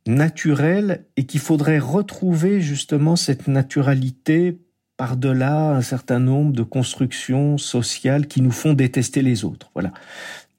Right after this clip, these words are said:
Le fond premier, le, le, le fond premier de la, la naturelle serait au contraire cette, euh, cette compassion, c'est-à-dire cette, cette sympathie immédiate, euh, envers l'autre.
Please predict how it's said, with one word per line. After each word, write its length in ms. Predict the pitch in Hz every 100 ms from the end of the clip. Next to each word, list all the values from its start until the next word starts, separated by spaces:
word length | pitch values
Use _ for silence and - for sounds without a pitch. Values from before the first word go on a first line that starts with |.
| _
Le 180 | 131 127
fond 320 | - 196 190
premier, 720 | - 170 165 160 165 165 147
le, 240 | 120 107 107
le, 180 | 107
le 140 | 85 107
fond 240 | - 160
premier 360 | 156 151 143 147
de 80 | 127
la, 200 | 120 110 - - -
la 440 | - 113 107 95 82 85 - 170
naturelle 880 | 147 120 123 123 139 123 143 190 165
serait 460 | - - 131 170
au 160 | 185 127
contraire 580 | - 127 - - 165 170
cette, 400 | - 127 123 -
euh, 200 | 120 113 - - -
cette 300 | - - 120
compassion, 720 | - 139 127 123 - - 180 185
c'est-à-dire 580 | - 110 123 120 135
cette, 300 | 131 127 107 -
cette 520 | - - - 110 -
sympathie 960 | - 160 160 139 - - 156 147 139 - -
immédiate, 880 | 127 127 127 110 123 156 196 - - - - - - _ -
euh, 680 | 127 123 120 113 113 123 -
envers 320 | 135 127 131
l'autre. 280 | 113 110